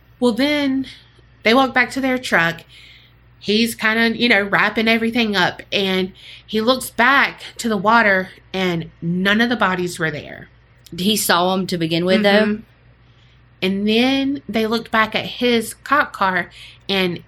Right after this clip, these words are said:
Speaker 1: Aunt Julia wasn't there either. <gasps> And so he said, "What did you say her name was again?" And they said, "Julia,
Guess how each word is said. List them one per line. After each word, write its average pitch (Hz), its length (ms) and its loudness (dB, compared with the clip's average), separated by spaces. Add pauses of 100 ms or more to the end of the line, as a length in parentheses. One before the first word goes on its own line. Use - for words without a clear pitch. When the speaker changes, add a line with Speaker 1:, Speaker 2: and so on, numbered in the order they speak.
(100)
Speaker 1:
Aunt 196 180 -2
Julia 233 380 0
wasn't 175 340 -4
there 170 220 -2
either. 165 520 -6
<gasps> 233 360 -6 (960)
And 214 200 2
so 226 160 0
he 226 140 0
said, 226 220 -4
"What 269 220 0
did 453 280 -4
you 370 140 0
say 359 240 -2
her 349 160 0
name 240 260 2
was 320 240 -4
again?" 349 500 -2 (840)
And 208 180 2
they 202 140 2
said, 185 460 0 (100)
"Julia, 170 720 0